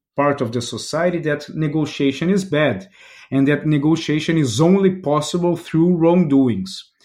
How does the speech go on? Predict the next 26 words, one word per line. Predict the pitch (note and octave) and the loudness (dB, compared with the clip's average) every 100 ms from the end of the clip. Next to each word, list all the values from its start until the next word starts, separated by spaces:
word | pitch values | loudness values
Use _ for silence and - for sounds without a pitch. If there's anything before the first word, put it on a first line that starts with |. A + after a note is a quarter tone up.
| _ - - - - - | _ -20 -20 -20 -18 -6
Um, | B2 A#2+ A#2 A2+ - - - - _ _ C#3 | -4 -2 -2 -4 -8 -14 -20 -20 _ _ -18
the | C#3 | -6
problem | - B3+ B3 E3+ | -2 0 2 2
is, | C#3 A#2+ | 2 2
without | C3+ D#3+ F3 A3 - | 0 0 0 0 0
negotiation, | G3 D#3+ D#3 - C#3 E3+ G3+ D#3 | -2 0 -2 -2 -2 -2 -2 -4
you | D3 | -2
have | C#3 D#3+ D3 | -2 -2 0
only, | D#3+ F3 G3 G3+ - | 0 2 0 0 -4
uh, | D#3+ D#3 | -6 -6
three | D#3 C4 | -4 0
options. | F3+ D3 - G#2+ G#2+ | 2 2 -2 -8 -4
Either | D#3+ D#3+ | -2 0
you | D#3 C#3+ | 2 2
give | C3 B2+ | 2 2
up, | C3+ G3 - - _ _ _ _ _ _ | 2 -2 -4 -18 _ _ _ _ _ _
or | D3 | 0
you | D3 D3+ D#3 | 2 2 2
impose, | D3 - - D#3 F3+ B3 - - - _ _ _ - - _ _ | 0 -2 0 2 4 0 -4 -14 -20 _ _ _ -20 -20 _ _
uh, | C#3+ C#3+ D3 - | -4 -2 -2 -4
or | E3 E3+ G3+ G#3+ | 2 2 4 2
you, | F#3+ A3+ B3+ B3 - | 4 4 2 -2 -6
uh, | E3 D#3 E3 D3+ C3 | -4 -4 -6 -6 2
do | F3+ | 6
wrongdoings. | F#3+ G#3 G#3+ F3 F3+ B2+ G#2+ - - - _ _ _ _ _ | 8 6 4 4 2 2 -4 -10 -16 -18 _ _ _ _ _
So | - F#3 F#3 - - | -2 2 2 -2 -10